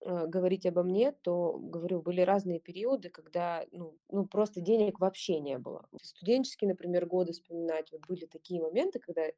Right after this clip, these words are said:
денег не было, вот просто ни на что нету. Пешком в универ, с универа тоже домой пешком, там че-то достала, гречку какую-нибудь там сварила,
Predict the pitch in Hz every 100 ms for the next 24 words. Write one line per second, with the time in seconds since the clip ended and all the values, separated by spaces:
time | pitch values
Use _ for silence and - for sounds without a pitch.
0 | _ - 359 254 - 170 156 147 156 -
1 | 233 185 - 190 294 370 - 175 165 156
2 | 151 - 185 - 370 208 180 160 196 233
3 | - 175 165 254 240 180 196 165 170 170
4 | - - - 165 156 151 - - 156 156
5 | - 226 196 196 202 - - 165 - 165
6 | 156 151 151 151 - 156 160 190 202